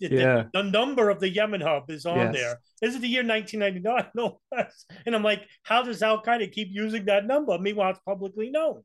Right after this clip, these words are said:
Speaker 2: Right. Any, any Tom, Dick, and Harry could have called it up and
Speaker 1: Right.
Speaker 2: asked, you know, "Is
Speaker 1: <laughs>
Speaker 2: so-and-so there?" You know what I mean? But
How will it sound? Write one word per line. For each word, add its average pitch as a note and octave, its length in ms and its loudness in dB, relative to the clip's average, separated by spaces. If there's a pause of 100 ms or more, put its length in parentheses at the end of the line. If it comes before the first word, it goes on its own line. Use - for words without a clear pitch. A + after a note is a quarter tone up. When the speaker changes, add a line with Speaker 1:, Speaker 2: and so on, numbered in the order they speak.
(160)
Speaker 2:
Right. C#3 300 6
Any, D3+ 320 6
any D3+ 200 6
Tom, D3 300 6
Dick, C#3 180 4
and B2+ 80 2
Harry B2+ 240 2
could A#2+ 140 -2
have A2+ 120 -4
called B2 280 0
it A#2+ 100 2
up A#2+ 260 0
and A2 100 -6
Speaker 1:
Right. A#3 160 2
Speaker 2:
asked, - 360 -2
you B2+ 80 2
know, A#2+ 180 4
"Is A#2 100 -2
Speaker 1:
<laughs> - 20 -8
Speaker 2:
so-and-so B2 480 0
there?" A#2+ 220 2
You C3+ 140 4
know C#3 80 4
what C3 100 2
I B2 40 0
mean? C3 240 0
But B2+ 180 -4